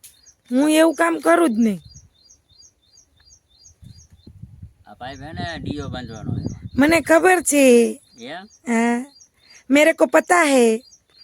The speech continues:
Speaker 2: આમાં બે પાઇપ હતા, હજી એક પાઇપ હશે.
Speaker 1: અંદર, અંદર, અંદર, ઈ અંદર, અંદર ઘુસા હે.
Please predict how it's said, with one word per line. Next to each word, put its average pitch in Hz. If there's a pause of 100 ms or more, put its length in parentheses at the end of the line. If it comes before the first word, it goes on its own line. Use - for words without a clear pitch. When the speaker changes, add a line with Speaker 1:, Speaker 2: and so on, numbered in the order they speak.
(140)
Speaker 2:
આમાં 131
બે 156
પાઇપ 143
હતા, 107
હજી 123
એક 156
પાઇપ 120
હશે. 104 (200)
Speaker 1:
અંદર, 339
અંદર, 302
અંદર, 285
ઈ 262 (140)
અંદર, 349
અંદર 320
ઘુસા 247
હે. 185